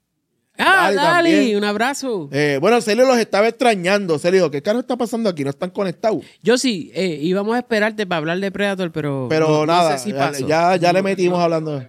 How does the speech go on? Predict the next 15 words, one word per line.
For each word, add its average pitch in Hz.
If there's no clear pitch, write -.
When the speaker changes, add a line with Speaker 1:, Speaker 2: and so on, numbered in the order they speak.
Speaker 1:
Llegó, 175
Speaker 2:
Ah, 202
Speaker 1:
¿verdad? 175
Speaker 2:
llegó, -
llegó. 170
Speaker 1:
Sí. 156
Speaker 2:
No 160
fue 214
gracioso 220
el 190
chiste 214
de 202
San 165
Lorenzo. 147
Speaker 1:
Buenhuito. 131